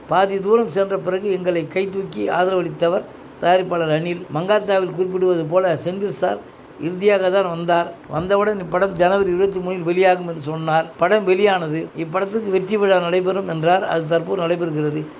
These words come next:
கடைசியாக வந்த ஸ்டூடெண்ட் போன்றவர் ராபின் out of சிலபஸில் இருந்து வந்து அனைவரையும் வென்றுவிட்டார். விஜய் டி வி அமருக்கு நான் மிகப்பெரிய ரசிகன்.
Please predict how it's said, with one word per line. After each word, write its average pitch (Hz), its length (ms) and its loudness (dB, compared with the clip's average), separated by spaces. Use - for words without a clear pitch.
கடைசியாக 190 440 0
வந்த 180 340 0
ஸ்டூடெண்ட் 190 400 -2
போன்றவர் 180 440 2
ராபின் 190 500 0
out 175 280 -4
of 208 120 4
சிலபஸில் 190 380 0
இருந்து 185 380 0
வந்து 185 320 0
அனைவரையும் 185 520 0
வென்றுவிட்டார். 175 640 2
விஜய் 180 320 0
டி 202 140 -4
வி 190 380 0
அமருக்கு 202 520 0
நான் 170 280 2
மிகப்பெரிய 190 480 0
ரசிகன். 165 420 0